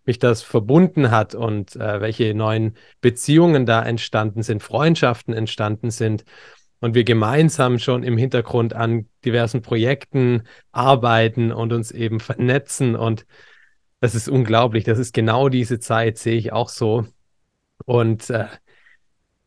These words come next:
was ich mich immer frage ab und zu, ist das, würdest du das kollektiv so sehen oder ist es vielleicht tatsächlich so, weil du vorhin auch meintest, so, dass sich die,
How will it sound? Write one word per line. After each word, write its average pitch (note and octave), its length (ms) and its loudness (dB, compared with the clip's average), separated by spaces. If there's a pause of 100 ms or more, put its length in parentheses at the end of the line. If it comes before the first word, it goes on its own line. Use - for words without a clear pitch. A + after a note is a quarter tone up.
(100)
was C3 360 4
ich F3 180 4
mich E3 180 4
immer C3 200 4
frage C3+ 600 2
ab B2+ 140 -2
und C3+ 80 -2
zu, C#3+ 140 -4
ist - 240 0
das, - 360 0
würdest D3 300 2
du E3 40 -2
das C#3+ 260 0
kollektiv C3+ 840 0
so E3+ 180 0
sehen D#3+ 360 0
oder B2 220 2
ist C3+ 180 -2
es C3+ 160 -6
vielleicht B2 560 2
tatsächlich B2+ 400 0
so, B2+ 100 -2
weil A#2 140 2
du A#2 60 -4
vorhin B2 260 0
auch A2 80 0
meintest, A2+ 320 0
so, A#2+ 140 0
dass A2 180 0
sich - 180 -10
die, G#2+ 300 -4